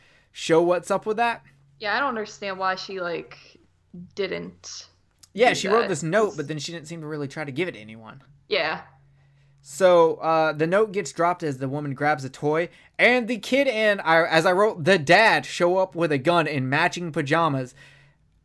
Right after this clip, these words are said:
Speaker 1: Um, and now I'm like, "Oh shit, what the fuck's gonna hap-, what, what the fuck is this?" So wait, is the dad sadistic? 'Cause the dad's like, "If you don't give my son the greatest Christmas ever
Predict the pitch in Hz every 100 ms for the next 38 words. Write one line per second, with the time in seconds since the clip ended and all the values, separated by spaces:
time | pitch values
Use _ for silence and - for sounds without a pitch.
0 | - 135 147 143 143 139 127 - _ _
1 | _ _ _ - 170 196 214 190 175 -
2 | - - - 247 262 233 - - 269 220
3 | - _ _ _ _ 175 233 226 240 226
4 | 233 220 220 214 233 262 254 262 269 277
5 | 262 254 269 - 220 220 185 143 147 120
6 | 151 160 180 196 220 226 196 156 139 160
7 | 151 143 135 135 160 175 151 160 160 170
8 | 139 147 135 131 - - _ 131 175 202
9 | 143 160 180 190 185 - 196 202 202 196
10 | 170 143 131